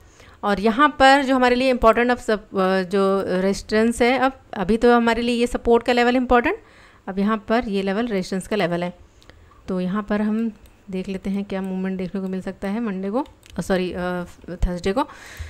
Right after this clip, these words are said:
तो यहाँ पर देखिए फ्रेंड, यहाँ पर, अ, ये लेवल हमारे लिए इंपॉर्टेंट लेवल होगा, अ, सेवनटीन थाउजेंड टू हंड्रेड थर्टी का लेवल। अगर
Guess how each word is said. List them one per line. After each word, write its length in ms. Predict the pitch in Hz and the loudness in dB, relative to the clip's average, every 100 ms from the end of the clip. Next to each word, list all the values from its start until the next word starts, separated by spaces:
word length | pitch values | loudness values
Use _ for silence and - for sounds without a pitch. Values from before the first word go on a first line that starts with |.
| - - | -18 0
तो 60 | 349 | 4
यहाँ 200 | 349 339 | 6 6
पर 80 | 339 | 4
देखिए 160 | 330 | 2
फ्रेंड, 140 | 349 285 | 2 4
यहाँ 260 | 247 302 | 4 2
पर, 260 | 294 294 294 | 4 6 6
अ, 440 | 311 320 330 262 | 4 4 4 4
ये 400 | 220 226 214 262 | 4 2 4 4
लेवल 200 | 269 269 | 6 6
हमारे 220 | 269 269 | 6 6
लिए 120 | 262 277 | 6 4
इंपॉर्टेंट 400 | 254 233 233 262 | 6 6 6 6
लेवल 220 | 262 262 | 6 8
होगा, 180 | 262 392 - _ - - - _ _ _ _ - - - | 6 4 -2 _ -20 -20 -20 _ _ _ _ -20 -20 -2
अ, 400 | 196 190 190 202 - - _ - | 2 4 4 2 0 -10 _ 0
सेवनटीन 500 | 240 247 254 311 339 | 4 6 4 0 4
थाउजेंड 400 | 294 262 294 302 | 8 8 6 2
टू 140 | 254 | 2
हंड्रेड 300 | 240 254 - | 4 4 2
थर्टी 280 | 226 - 262 | 0 -2 0
का 120 | 277 | 2
लेवल। 300 | 208 175 185 - - - - - | 4 2 0 -4 -18 -20 -6 2
अगर 220 | 269 | 4